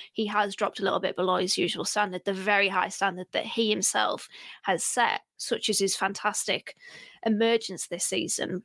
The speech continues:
But from Michael Carrick's point of view, he probably just trusts them because he's, you know, they've, they've both performed well under him. So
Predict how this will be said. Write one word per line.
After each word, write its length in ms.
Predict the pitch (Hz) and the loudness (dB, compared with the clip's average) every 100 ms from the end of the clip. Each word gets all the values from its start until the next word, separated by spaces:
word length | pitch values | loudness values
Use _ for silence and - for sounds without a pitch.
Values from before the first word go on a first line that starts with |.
| - | -2
But 320 | 202 - - | 0 0 -4
from 520 | - 233 220 208 208 | -2 0 2 0 -2
Michael 300 | - 233 254 | -2 -2 -2
Carrick's 360 | 233 - 233 - | -2 2 2 0
point 260 | - 196 - | -4 -6 -4
of 80 | |
view, 440 | 208 208 - - 185 _ _ _ _ _ _ | 2 2 2 0 -2 _ _ _ _ _ _
he 120 | 226 | -2
probably 460 | 226 - 277 269 240 | -2 0 2 2 2
just 240 | 214 - | 2 0
trusts 400 | - 262 - - | 0 0 0 0
them 280 | - - 170 | -2 -2 -2
because 600 | 196 - 208 202 - - _ | -4 0 2 2 2 -2 _
he's, 600 | - 208 214 202 196 - - - | -8 0 2 2 2 0 0 0
you 140 | 208 | 2
know, 120 | 196 | 4
they've, 200 | 185 214 - _ - | 4 0 -2 _ 2
they've 180 | 220 220 - | 2 2 2
both 280 | 226 226 - | 4 4 0
performed 380 | 214 220 208 208 | -2 2 2 4
well 240 | 202 185 | 2 2
under 280 | - 214 208 | 0 2 2
him. 320 | 185 - - - - - - - - | 2 0 0 -6 -16 -16 -18 -18 -6
So 560 | - 226 214 214 - | 0 4 6 6 2